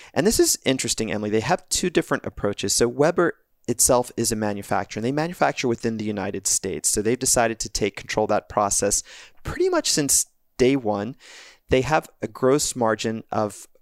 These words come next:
about forty percent, which sounds right to me as a manufacturer. Their net income margin hovers at slightly profitable. It's mid-single digit, four percent for, uh, the twenty twenty year, seven point seven percent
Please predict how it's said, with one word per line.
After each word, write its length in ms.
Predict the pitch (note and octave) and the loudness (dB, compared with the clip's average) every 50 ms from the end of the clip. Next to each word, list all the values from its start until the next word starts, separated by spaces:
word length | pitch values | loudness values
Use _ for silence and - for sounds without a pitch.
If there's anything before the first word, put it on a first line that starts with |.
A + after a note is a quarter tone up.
| - - _ _ _ | -20 -20 _ _ _
about 300 | _ - A#2 G#2 - - | _ 2 2 2 2 0
forty 260 | - - B2 B2+ C#3+ | 2 2 2 2 0
percent, 540 | - - C#3+ - - - G2 G2+ G#2+ - - - | -2 -2 -2 0 0 0 0 -2 -2 -4 -8 -6
which 420 | A2+ B2+ C#3 C#3+ - - - - - _ | -2 -2 -2 0 0 -2 -2 -4 -4 _
sounds 480 | - - - C#3 C#3 C#3+ C#3+ D3 B2 | 0 0 2 2 2 2 0 -2 -2
right 260 | A#2 A#2 A#2 A2+ B2 - | 0 2 2 2 2 0
to 140 | - - | -4 -6
me 260 | A2+ G#2+ A2 A2 G2+ - - | -4 -4 -6 -6 -8 -8 -4
as 220 | G#2 G#2+ G2+ - | -2 -2 -2 -2
a 20 | G#2 | -4
manufacturer. 840 | G#2 G2+ G#2 G2+ G2+ - - G2+ G#2 A2+ - - - C3+ C#3 C#3+ - - - - - - - - - _ _ _ _ _ _ - | -4 -6 -6 -6 -8 -4 -2 0 0 0 -2 -2 0 0 0 0 -4 -12 -20 -20 -20 -20 -20 -20 -20 _ _ _ _ _ _ 2
Their 160 | - B2+ C3 | 4 4 6
net 220 | C3+ C#3 C#3+ - - | 6 4 4 4 2
income 400 | C3+ C3+ C3 - - C3 B2 B2 | -2 -2 0 0 0 0 2 2
margin 480 | B2 A#2+ B2 - - B2+ B2+ C3 - _ _ _ _ _ | 2 2 2 0 -2 -4 -6 -8 -12 _ _ _ _ _
hovers 540 | _ - - - C3 C3 C3 C#3 C3+ B2+ - - | _ -10 -2 0 0 2 4 4 2 2 0 0
at 140 | A#2 - | 0 2
slightly 380 | - - - A#2 A2+ - - A2 | 2 4 4 4 2 2 -2 -8
profitable. 580 | - - - G#2 F#2+ G2 - G#2 F#2+ - - G#2 | -4 -2 0 2 2 0 -2 -4 -4 -4 -4 -4
It's 260 | G2+ - - - - | -2 -2 -4 -4 -4
mid-single 580 | A#2 A#2 A#2 A#2+ - - - B2 A2+ A2 G#2+ | -2 -2 0 0 2 2 0 0 0 0 -2
digit, 460 | G#2 G2+ - A2+ G#2+ - A#2+ A2 - _ _ - - - - _ _ | 0 0 0 0 2 2 2 0 0 _ _ -20 -20 -20 -20 _ _
four 260 | - - C#3+ C3 C3+ | 0 2 4 4 4
percent 560 | - C3 A#2+ - - A2+ A2+ A2+ - - - - | 2 0 -2 0 0 0 0 -2 -4 -10 -14 -14
for, 520 | - - B2 A2+ A2 A2 G#2+ G#2+ G#2+ - - _ _ _ _ _ _ - | -6 -2 2 4 4 4 4 2 0 -2 -8 _ _ _ _ _ _ -4
uh, 300 | A2 G#2 G2 G2 G2 - - - | -2 -2 0 -2 -2 -4 -6 -8
the 80 | A2+ A2+ | -8 -8
twenty 260 | - - A#2 A2+ A2 | -4 -4 -4 -4 -4
twenty 300 | - - - G#2 G2+ G2 | -4 -4 -4 -4 -4 -6
year, 400 | G2 G#2 A#2+ B2+ C#3+ D3+ D#3 - _ _ _ _ - | -2 0 2 2 2 0 -2 -8 _ _ _ _ -2
seven 380 | - - - A#2 A2+ A#2+ A2+ | 0 2 2 2 0 -2 -6
point 360 | - - - A#2 A2 G#2+ - | -10 -6 -4 -4 -4 0 0
seven 380 | - - - A#2 A2 G#2+ A2 G#2+ | 2 2 4 2 2 0 -2 -4
percent 560 | - G#2+ G#2 - - A2 G#2+ G#2 G2+ - - | -4 -2 0 0 0 0 0 -2 -4 -6 -12